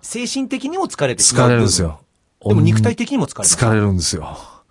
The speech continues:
Speaker 2: で、正しい、やっぱりホームで投げようとしたら、しっかりとしたね、えー、やっぱ下半身ですとか、
Speaker 1: はい、はい、はい。
Speaker 2: あのー、バランスとかね、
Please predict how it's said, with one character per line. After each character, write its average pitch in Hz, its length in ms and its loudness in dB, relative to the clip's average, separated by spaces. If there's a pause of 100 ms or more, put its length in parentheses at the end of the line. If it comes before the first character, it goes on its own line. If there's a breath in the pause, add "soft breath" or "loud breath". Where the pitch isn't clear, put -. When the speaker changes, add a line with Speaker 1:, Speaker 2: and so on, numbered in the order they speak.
(680 loud breath)
Speaker 2:
で、 120 100 2
正 151 320 2
し 175 260 4
い、 - 20 4
や 127 80 4
っ 113 40 -2
ぱ 123 80 2
り 107 60 2
ホ 156 180 4
ー - 20 4
ム 139 100 2
で 110 120 2
投 104 160 2
げ 120 80 2
よ 117 100 2
う 82 40 -6
と 92 100 -6
し - 80 -6
た 104 100 -2
ら、 101 360 0
し - 140 -2
っ - 100 -2
か 151 140 0
り 139 80 0
と 104 100 -2
し - 100 -8
た 87 100 -2
ね、 92 280 -4 (460 soft breath)
え 90 60 -8
ー、 90 120 -2
や 90 40 -2
っ 90 40 -4
ぱ 101 120 -2
下 101 140 -6
半 104 120 2
身 87 420 -2
で 85 100 -4
す - 100 -2
と 85 80 -8
か、 98 140 -2
Speaker 1:
は 104 380 0
い、 76 40 -20
は - 140 -20
い、 - 40 -6
は 90 60 -2
い。 87 40 -2
Speaker 2:
あ 87 40 -2
の 85 560 -4
ー、 85 40 -6
バ 104 120 2
ラ 123 100 4
ン 123 40 2
ス 110 100 0
と - 80 4
か 87 120 -4
ね、 87 220 -4